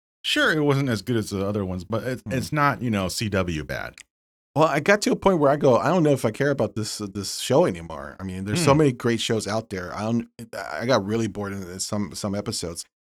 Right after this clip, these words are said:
Speaker 2: I mean, I think next season is the final season anyway, so I think that's a good
Speaker 1: Oh.
Speaker 2: sign. That's a good sign. I
Speaker 1: Oh,
Speaker 2: think
Speaker 1: that's
Speaker 2: they have lo-, uh, I think they have lost some kind of,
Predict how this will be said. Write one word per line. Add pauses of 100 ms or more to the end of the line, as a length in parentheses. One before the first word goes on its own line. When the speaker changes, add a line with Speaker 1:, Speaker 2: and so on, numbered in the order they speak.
(160)
Speaker 2:
I
mean,
I
think
next
season
is
the
final
season
anyway,
so
I
think
that's
a
good
Speaker 1:
Oh.
Speaker 2:
sign. (300)
That's
a
good
sign.
I
Speaker 1:
Oh,
Speaker 2:
think
Speaker 1:
that's
Speaker 2:
they
have
lo-,
uh, (320)
I
think
they
have (580)
lost
some
kind
of,